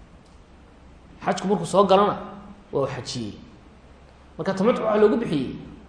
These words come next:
wuu raaxaystay. Oo waxa weeyaan, eh, intuu cumradii, intuu cumradii soo xidhay, cumradii la yimid, ayaa uu ka xalaaloobay.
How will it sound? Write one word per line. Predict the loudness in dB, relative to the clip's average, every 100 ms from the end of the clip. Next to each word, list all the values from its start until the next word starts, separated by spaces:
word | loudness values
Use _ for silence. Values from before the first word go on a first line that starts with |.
| 2
wuu | 4
raaxaystay. | 4 2 -2 -8 -10 -14 -18 -20 -20 -20 -20 -20 -20 -20 -16 2
Oo | 6 8 8 2 -4 -12 -16 -20 -18 -6
waxa | 2
weeyaan, | 6 6 6 0 -8 -14 -12 -8 -2
eh, | 2 2 2 0
intuu | -2 -6
cumradii, | -6 -2 0 0 0 -2 -6
intuu | -4
cumradii | 2 2 2 0
soo | 0 0
xidhay, | 2 2
cumradii | 4 2 4 6
la |
yimid, | 6 4 0 -2 -10 -14 -18 -20 -20 -20 -20 -20 -20 -20 -20 -20 -20 -12 -4
ayaa | 2 4
uu | 4
ka | 0
xalaaloobay. | -2 2 2 2 2 -2